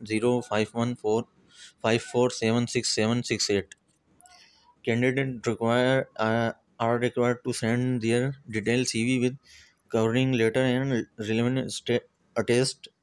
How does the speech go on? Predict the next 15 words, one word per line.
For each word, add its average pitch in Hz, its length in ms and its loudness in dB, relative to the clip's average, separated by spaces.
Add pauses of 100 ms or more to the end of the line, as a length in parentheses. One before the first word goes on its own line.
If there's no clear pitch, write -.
(180)
document 120 600 0
which 123 180 -2 (220)
shall 123 300 2
including 113 500 -2 (720)
following। 107 400 2
तमाम 123 320 2
डॉक्यूमेंट 123 360 2
आपको 127 280 0
अटैच 113 460 0
करवाने 120 380 0
हैं। 123 60 -2
अटैच 113 260 0
करवा 107 300 0
के 110 100 -4
आप 120 140 -6